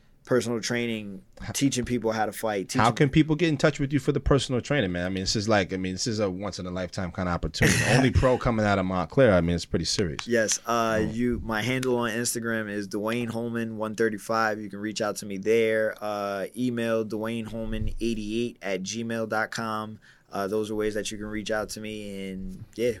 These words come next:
Speaker 1: we can touch base and, and set it up.
Speaker 2: Does anybody have to be, like, physically fit to start, or do you, do you have to have a background in fighting in order to do that? You,
Speaker 1: No.
Speaker 2: you're training general fitness. What do you, what, what
Speaker 1: General,
Speaker 2: do you
Speaker 1: general fitness.
Speaker 2: Okay.
Speaker 1: Um, if you wanna learn kickboxing and boxing and stuff, obviously that's my specialty. So if that's what you wanna learn and do, we can do that.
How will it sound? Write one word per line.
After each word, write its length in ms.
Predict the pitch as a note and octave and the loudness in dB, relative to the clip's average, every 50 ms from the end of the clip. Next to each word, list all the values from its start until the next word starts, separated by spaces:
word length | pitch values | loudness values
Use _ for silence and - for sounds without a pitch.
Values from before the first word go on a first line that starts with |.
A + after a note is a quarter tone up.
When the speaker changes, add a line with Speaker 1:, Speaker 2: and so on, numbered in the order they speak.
| - - | -8 -8
Speaker 1:
we 100 | F#2+ F#2+ | -6 -6
can 100 | F#2+ G2 | -6 -4
touch 240 | - A2+ A2 G2 E2 | -4 -4 -4 -4 -4
base 280 | D#2+ A2 A2+ A2 - | -6 -6 -4 -6 -6
and, 240 | A2+ G#2+ G#2 F#2+ F#2+ - | -8 -10 -12 -14 -14 -14
and 140 | F#2 G2 G2 | -14 -10 -6
set 220 | - - A2 G#2+ G#2+ | -6 -4 -4 -4 -6
it 80 | A2 | -6
up. 140 | A#2 B2+ - | -6 -4 -2
Speaker 2:
Does 120 | A#2+ G#2+ | 0 2
anybody 340 | G#2+ A2 B2 B2 C#3 B2 A#2+ | 2 2 2 4 4 4 4
have 200 | A2+ B2+ A2+ G#2 | 4 4 4 2
to 100 | - A2+ | 2 0
be, 220 | F#2 F2 G#2+ G#2+ G#2+ | 0 2 2 4 4
like, 220 | G#2 G2 F#2 - | 4 4 2 2
physically 360 | - A#2 G#2 G#2+ F#2+ - G2+ | 2 2 2 2 2 0 0
fit 280 | F2+ - - A#2+ - - | 0 0 0 -2 -2 -2
to 100 | - G2 | -2 0
start, 540 | - - - - - A2+ G#2 B2 E3 - - | 0 2 2 2 2 4 6 6 6 4 4
or 160 | G#2 G#2 G2+ | 2 2 2
do 140 | F#2 F2 G2 | 2 2 2
you, 100 | G#2+ G2+ | 0 2
do 80 | F2+ G#2 | 2 4
you 80 | G2+ | 2
have 100 | G#2 G2 - | 2 2 2
to 60 | G#2+ | 2
have 120 | G#2 F#2 | 0 0
a 80 | F#2+ E2+ | 0 0
background 480 | E2 G2+ G2+ G#2 - A#2 A2 G#2+ G#2 | 2 4 4 4 4 2 2 2 2
in 80 | G2+ F#2 | 0 0
fighting 340 | - - G#2+ G#2+ A2+ A2+ G#2+ | 2 4 4 6 6 4 4
in 80 | G#2+ | 2
order 180 | G#2 G#2 G2 G2 | 0 0 0 0
to 120 | F#2+ F#2+ | 0 -2
do 180 | F2 F#2 A2 B2 | 0 0 2 4
that? 120 | C#3 C#3+ C3 | 6 6 6
You, 40 | A2+ | 6
Speaker 1:
No. 100 | A2+ G#2 | 6 4
Speaker 2:
you're 80 | F2+ G#2 | 4 2
training 380 | - - B2 G#2+ G#2 G2 F#2 F2+ | 0 2 2 2 2 0 0 0
general 360 | A2 G#2+ A2 A2+ A2+ A2 G#2+ | 0 2 2 2 2 2 0
fitness. 540 | G#2 - - D3+ - F3 E3+ E3 D#3 - - | 2 2 0 0 2 2 0 0 0 0 2
What 80 | C#3 | 2
do 80 | B2+ B2 | 2 4
you, 140 | A#2+ A#2+ A2 | 2 2 2
what, 120 | - A#2+ | 0 2
what 40 | A#2 | 2
Speaker 1:
General, 220 | A2+ A2 A#2+ A#2 A#2+ | 2 4 4 2 2
Speaker 2:
do 60 | A#2+ | 2
you 40 | A#2+ | 2
Speaker 1:
general 320 | A#2 B2+ C3+ C3+ C3+ C3+ | 0 0 0 0 0 -2
fitness. 480 | C3 - - C3+ A#2+ F#2+ A#2+ A#2+ A#2 - | -2 -2 -2 -2 -2 -2 -2 -2 0 0
Speaker 2:
Okay. 180 | G2 F#2 - G2 | 0 0 2 0
Speaker 1:
Um, 180 | - G#2 G2+ G#2 | 0 0 0 -4
if 160 | G2+ F#2+ - | -6 -8 -8
you 80 | G#2+ | -8
wanna 260 | G2+ G#2+ A2+ A2+ A2 A2 | -6 -4 -4 -4 -4 -4
learn 320 | A2 A2+ A2+ A2 G#2+ G#2+ | -4 -4 -4 -4 -6 -6
kickboxing 840 | - - A#2+ G#2+ - - G2+ G#2 A2 A2 - - A2 G#2+ G#2 G#2 G2+ | -6 -4 -4 -4 -2 -2 -2 -2 -2 -2 -6 -8 -8 -8 -10 -10 -8
and 120 | G2 F#2+ | -8 -4
boxing 380 | F#2+ F#2+ G2 G#2 - - G#2 G2+ | -2 -2 -2 -2 -4 -6 -10 -10
and 80 | G2 | -8
stuff, 180 | F#2 - G2+ G2 | -6 -6 -4 -2
obviously 420 | G#2 G2 G2 F#2+ F#2+ - - F#2+ F#2 | -2 -2 -2 -2 -4 -6 -6 -4 -4
that's 160 | F2+ F#2 - | -4 -4 -6
my 80 | F2+ F#2 | -8 -10
specialty. 500 | - - F#2 F#2 - F2+ F2+ - G2 F#2+ | -10 -6 -6 -6 -6 -8 -10 -8 -8 -6
So 200 | F2+ - F#2 F2+ | -6 -6 -6 -6
if 60 | F2 | -4
that's 200 | - F#2+ F#2+ G2 | -4 -2 -2 -2
what 120 | G2+ F2+ - | -2 -4 -4
you 60 | G2 G2 | -6 -6
wanna 180 | G2 F#2+ F#2 | -6 -8 -8
learn 300 | F#2 G2 G2+ G2 G2 G2+ | -6 -6 -6 -6 -6 -6
and 120 | F#2+ F#2 F#2 | -8 -8 -6
do, 220 | G2+ G#2 G#2 G2 | -4 -4 -4 -4
we 180 | F#2+ G2 G2 F#2 | -6 -8 -10 -10
can 140 | - F2 | -10 -10
do 160 | F2+ G2 G2+ G2+ | -10 -8 -6 -4
that. 220 | G2 G2 G2 F#2 | -4 -4 -6 -6